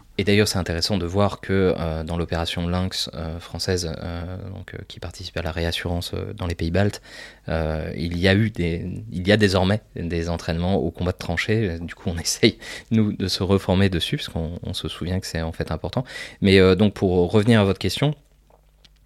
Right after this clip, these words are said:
euh, faut un peu de tout. Faut un peu de tout, mais faut pas forcément le même équilibre que ce qui est nécessaire pour, euh, le combat en terrain libre. Il faut sans doute davantage de, d'artillerie, il faut des moyens de, de reconnaissance qui sont, qui sont spécifiques,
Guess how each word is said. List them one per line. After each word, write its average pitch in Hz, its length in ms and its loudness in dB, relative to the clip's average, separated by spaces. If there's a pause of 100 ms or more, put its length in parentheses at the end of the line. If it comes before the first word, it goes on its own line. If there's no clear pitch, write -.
(240)
euh, 82 340 -6
faut - 200 -2
un 90 60 0
peu 98 100 -2
de 90 60 -6
tout. - 160 -10 (680)
Faut - 220 2
un 98 60 6
peu 104 120 0
de - 60 -4
tout, - 160 -2
mais 127 160 4
faut 98 160 0
pas 110 140 2
forcément 104 420 0
le 98 140 4
même 113 240 6
équilibre 110 680 2 (640)
que 110 800 0
ce - 160 -8
qui - 160 -4
est 95 60 2
nécessaire 95 720 2
pour, 92 420 0
euh, 80 260 -2
le 95 120 -2
combat 92 280 2
en 95 120 0
terrain 95 260 2
libre. 92 320 -4 (540)
Il - 80 -10
faut 85 280 -6
sans 82 200 -6
doute 85 260 -6
davantage 87 580 0
de, 82 460 0
d'artillerie, 85 440 -2
il 104 40 -2
faut 80 560 -6
des 85 140 -6
moyens 85 360 -2
de, 80 220 -2
de 82 140 -6
reconnaissance 87 640 -2
qui - 160 -10
sont, 80 460 -6
qui - 100 -14
sont - 160 -6
spécifiques, - 560 -4